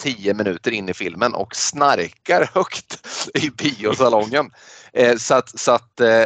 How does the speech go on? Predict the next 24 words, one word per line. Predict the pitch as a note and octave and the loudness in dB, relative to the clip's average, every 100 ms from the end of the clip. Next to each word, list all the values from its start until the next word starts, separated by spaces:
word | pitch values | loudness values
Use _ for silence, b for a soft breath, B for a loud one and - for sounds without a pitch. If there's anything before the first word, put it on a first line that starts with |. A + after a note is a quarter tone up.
| - | 2
och, | C3+ - D#3 | -8 -4 -2
och, | C3+ - | -2 -2
och | C#3+ | -2
sen | D#3+ | 0
när | D#3 | 0
filmen, | D#3 C#3 A2 G#2+ | -2 -6 0 2
så | - | 2
vaknar | C#3 E3+ A2 - | 2 2 2 2
hon | D3 D3+ | 0 0
tio | E3 B2 A2+ | -6 -2 -2
minuter | G#2+ G2+ | -2 -6
från | F#2+ G#2 | -8 -6
slutet | - F#2+ - B2+ - | -4 -6 0 0 0
och | A#2 | -6
säger | - A#2 F#2 | -2 0 0
då, | F#2 F#2 - | 0 -2 -4
viskar | C3+ A#2+ - - | -6 -6 -2 0
i | C3 | 0
mitt | A2+ | 2
öra | A2+ G2 | 2 2
och | |
säger | F#2+ E2+ | 0 -2
så | G2+ | 0
här: | G2 | -2